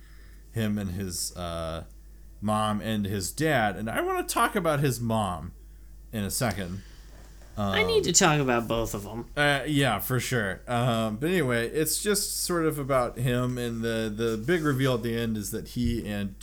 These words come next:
Speaker 1: and two other kids, uh, are the reincarnation of this Lama, um, and they're, they're all, like, individual pieces of his spirit. And, uh, anyway,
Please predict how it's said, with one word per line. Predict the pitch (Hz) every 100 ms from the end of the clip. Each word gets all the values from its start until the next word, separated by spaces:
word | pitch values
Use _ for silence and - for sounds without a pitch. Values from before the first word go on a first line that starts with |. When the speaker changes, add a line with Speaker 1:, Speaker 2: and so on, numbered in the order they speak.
| -
Speaker 1:
and | 143 165 165 127
two | - 139 127
other | 120 110
kids, | 98 117 104 92 87 - - - - - - - - - -
uh, | 113 104 98 92 87 -
are | 101 104
the | 95 101 98 92
reincarnation | 95 113 104 104 101 95 98
of | 87
this | 85 -
Lama, | 90 90 92 87 85 90 -
um, | 92 87 85 67 67 80 - - - - - - - - -
and | 92 87 82 82 - - - - - - -
they're, | 101 95 92
they're | 101
all, | 95 101
like, | 95 -
individual | 107 98 98 92 98
pieces | - 104 92 90 82
of | 90 85 -
his | 87
spirit. | - - 90 76 - - - - - - - -
And, | - 82
uh, | - 85 78 71 62 90 - - - - - -
anyway, | 98 87 67 65